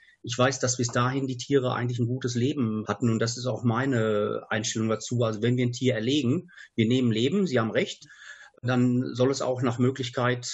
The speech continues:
verwertet werden.“ Das ist halt die Ehrerbietung, die, dass ich dem Tier entgegenbringen kann.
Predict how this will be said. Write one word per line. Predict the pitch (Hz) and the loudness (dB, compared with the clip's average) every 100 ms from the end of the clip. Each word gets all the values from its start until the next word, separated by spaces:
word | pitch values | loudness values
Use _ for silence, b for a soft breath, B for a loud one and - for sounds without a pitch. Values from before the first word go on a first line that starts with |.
| - - - | -10 -12 -8
verwertet | 120 110 123 120 - | -2 2 0 0 0
werden.“ | 101 101 | 0 0
Das | 110 | -4
ist | 123 | -2
halt | 120 120 | -2 -2
die | 110 | -2
Ehrerbietung, | 117 110 117 113 107 | -2 -4 -4 -2 -2
die, | 110 | -4
dass | - 117 | -4 -4
ich | 120 | -2
dem | 120 113 | -4 -4
Tier | - 120 | 0 0
entgegenbringen | 107 131 143 98 104 104 | 2 0 2 0 -2 -2
kann. | 104 107 131 | -4 -2 -2